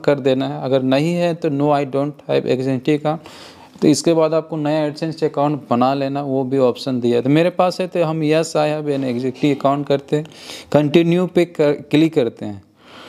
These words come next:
तो continue पे click है, फिर से मेरा search ले रहा है।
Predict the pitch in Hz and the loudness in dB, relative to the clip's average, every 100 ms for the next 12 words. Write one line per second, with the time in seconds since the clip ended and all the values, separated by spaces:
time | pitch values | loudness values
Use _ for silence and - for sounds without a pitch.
0 | - - - - 147 147 139 143 160 160 | -20 -20 -4 2 2 4 2 4 4 2
1 | 175 170 180 175 165 170 190 - - 143 | 0 0 -2 0 -2 -2 -4 -4 0 0
2 | 143 156 147 147 147 147 143 139 131 110 | 0 0 0 0 2 0 0 0 0 0
3 | 107 101 | -2 -8